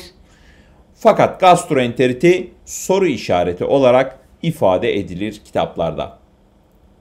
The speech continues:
Aşağıdaki adenovirüs alt tiplerinden hangisi askeri birliklerde pnömoni salgınlarına neden olur? Cevap tip üç, tip dört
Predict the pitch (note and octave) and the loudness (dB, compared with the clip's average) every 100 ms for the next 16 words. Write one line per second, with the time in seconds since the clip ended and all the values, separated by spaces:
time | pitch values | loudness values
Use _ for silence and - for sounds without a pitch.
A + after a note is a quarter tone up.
0 | _ _ - _ _ _ _ - D3+ E3 | _ _ -20 _ _ _ _ 4 6 6
1 | F#3+ F3 F#3 G#3 D3+ C#3 F#3+ E3 B2 A#2 | 4 4 4 2 4 2 2 0 -2 -4
2 | - D3 D#3+ - C#3+ C3 B2 A2 G#2 D3+ | 2 4 2 -4 -4 0 2 0 0 0
3 | F3+ E3 - G3 - - B2 D3+ - F3 | 0 -2 0 0 -2 -4 0 0 0 -2
4 | F3+ F#3 D#3+ C#3+ C#3+ D3 C#3+ E3+ - D3+ | -2 -2 -2 -2 2 2 2 -2 -2 -2
5 | B2+ C#3 D#3+ D#3+ B2 G#2 A2 A2 G2+ G2 | 0 -2 -4 0 0 0 -2 -2 -2 -2
6 | G2 F#2+ F2+ G#2 G#2 G2 F#2 A#2+ C#3+ E3 | -2 -4 -4 -4 -2 -4 0 2 4 4
7 | - - _ _ - D#3 D#3 D#3+ D#3 - | 2 -16 _ _ -2 0 4 2 2 -12
8 | - _ _ _ - E3+ D#3+ - D#3+ D#3+ | -20 _ _ _ -4 -4 -2 2 2 2